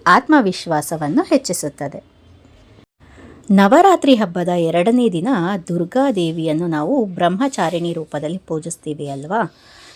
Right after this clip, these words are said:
So, ಬ್ರಹ್ಮಚಾರಿಣಿ ಸ್ವರೂಪ ಹೇಗಿರುತ್ತೆ?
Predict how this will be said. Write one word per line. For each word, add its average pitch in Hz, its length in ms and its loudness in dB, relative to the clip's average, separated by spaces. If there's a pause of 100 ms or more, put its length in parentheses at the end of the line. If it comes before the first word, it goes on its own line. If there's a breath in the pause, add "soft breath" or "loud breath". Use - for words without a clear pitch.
(140 soft breath)
So, 370 140 0
ಬ್ರಹ್ಮಚಾರಿಣಿ 254 1040 0
ಸ್ವರೂಪ 190 520 -4 (140)
ಹೇಗಿರುತ್ತೆ? 170 920 -2